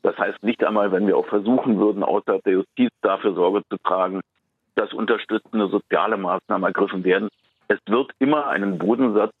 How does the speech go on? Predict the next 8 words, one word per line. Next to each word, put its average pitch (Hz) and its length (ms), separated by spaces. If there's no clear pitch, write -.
von 107 140
entlassenen 95 560
Strafgefangenen 92 800
geben, 101 340
die 107 140
sich 101 160
dem 104 260
nicht 101 160